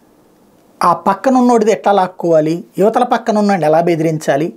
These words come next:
వాళ్ళని వేధించడం ఎట్లా అని ఆలోచిస్తామా? ఇండివిడ్యువల్‌గా మనమే అట్లా ఆలోచించం, కానీ ఒక ప్రభుత్వం అంతకంటే దారుణంగా ఆలోచించింది. ఇరవై వేల ఎకరాలు ప్రభుత్వ భూమి ఉండగా, అది చాలదని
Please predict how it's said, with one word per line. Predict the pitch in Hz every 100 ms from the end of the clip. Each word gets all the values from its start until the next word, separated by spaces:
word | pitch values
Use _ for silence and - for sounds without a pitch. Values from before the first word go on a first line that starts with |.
| -
వాళ్ళని | 160 190 202
వేధించడం | 180 202 208 202 196 196
ఎట్లా | 165 -
అని | 185
ఆలోచిస్తామా? | 160 165 165 - - 175 - _ _ _ _ _ _ _ _ _ -
ఇండివిడ్యువల్‌గా | 185 226 220 233 226
మనమే | 185 170 196 269 -
అట్లా | - 170
ఆలోచించం, | 156 147 - - _ _
కానీ | 214 240
ఒక | 226
ప్రభుత్వం | 160 - 185 233 - 190 - _ _ _ _ _
అంతకంటే | - 196 - 247 220
దారుణంగా | 190 190 190 190
ఆలోచించింది. | 160 147 - - - _ _ _ _ _ _ _ _ _ _ _ _ _ _ _ - 170
ఇరవై | 220 247 240
వేల | 233 277
ఎకరాలు | - 277 269
ప్రభుత్వ | 339 220 196 220 233
భూమి | 208 170
ఉండగా, | 147 139 127 - _ _ _ _
అది | - 196
చాలదని | 226 214 240 208 160 151